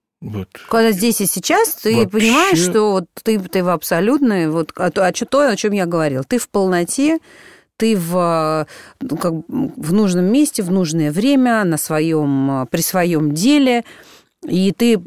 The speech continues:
Speaker 2: осознаешь это, и ты благодарен, и тебе не надо большего. Вот я такое испытала один-единственный раз, когда мы венчались, и когда мне, м, матушка из лавки на ухо, мы стоим под венцами, она подходит мне и в ухо говорит: «Проси у Бога, че хочешь.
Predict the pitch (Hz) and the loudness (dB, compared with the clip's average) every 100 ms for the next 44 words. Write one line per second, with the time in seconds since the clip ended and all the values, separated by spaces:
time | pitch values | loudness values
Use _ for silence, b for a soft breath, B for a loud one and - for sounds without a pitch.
0 | - - - - 190 208 214 220 320 370 | -10 -8 -4 -2 -2 0 2 4 2 2
1 | 311 220 196 285 240 190 180 180 285 302 | 0 0 0 2 2 2 2 2 2 2
2 | 254 - 175 185 214 208 226 214 180 165 | 0 -2 -8 -2 2 2 2 0 0 0
3 | 135 - - - - _ _ _ _ _ | -2 -4 -10 -14 -18 _ _ _ _ _
4 | 170 254 359 359 254 - 196 285 330 220 | -2 0 0 2 0 0 -2 2 2 2
5 | 190 214 185 185 196 202 190 - 156 160 | 2 0 -2 -4 -2 0 -2 -2 -2 0
6 | 175 170 175 - 135 123 - - 170 160 | 0 0 -2 -2 -2 -2 -8 -6 -4 -2
7 | 160 151 B B B 170 175 165 156 B | -2 -4 B B B -2 2 0 -2 B
8 | B B - 165 156 156 156 196 240 - | B B -6 0 2 2 2 0 -2 -2
9 | 170 170 170 165 - - 139 B B B | -2 0 0 -2 -4 -6 -8 B B B
10 | 180 180 185 180 156 175 - 151 165 196 | 0 2 0 0 0 0 -2 -2 0 0
11 | 214 339 233 180 190 202 - 285 - 175 | 2 2 4 2 0 -2 0 -2 0 0
12 | 185 190 185 185 165 - 202 - 233 190 | 0 -2 0 -2 -2 -8 -10 -6 -6 -4
13 | 214 214 214 226 208 214 208 - 170 - | -4 -4 -4 -4 -4 -4 -4 -4 -8 -10